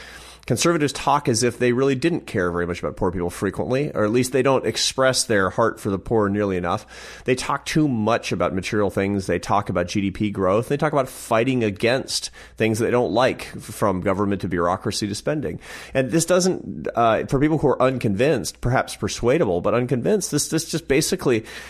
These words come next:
it, uh, it reinforces the ideas that are put into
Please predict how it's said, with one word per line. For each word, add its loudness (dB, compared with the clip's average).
it, 2
uh, 4
it 0
reinforces 2
the 4
ideas 2
that 0
are 4
put 0
into 2